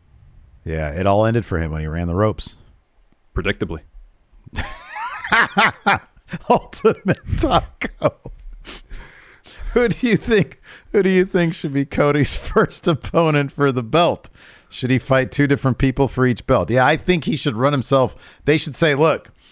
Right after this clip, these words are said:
Speaker 1: you're champion on both brands, but we're splitting the brands. Like, it's a split thing.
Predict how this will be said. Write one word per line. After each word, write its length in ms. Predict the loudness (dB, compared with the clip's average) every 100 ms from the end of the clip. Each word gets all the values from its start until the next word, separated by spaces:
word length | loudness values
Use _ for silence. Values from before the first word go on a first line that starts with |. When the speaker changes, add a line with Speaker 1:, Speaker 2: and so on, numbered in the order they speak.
| _ _
Speaker 1:
you're 140 | -2 2
champion 400 | 2 2 2 2
on 100 | 2
both 240 | 2 2
brands, 300 | 2 2 0
but 80 | 0
we're 140 | -2
splitting 360 | -2 -2 -2 0
the 60 | 2
brands. 380 | 2 2 0
Like, 140 | 0 0
it's 140 | -2
a 60 | -4
split 340 | -2 -2 0
thing. 360 | 0 0 0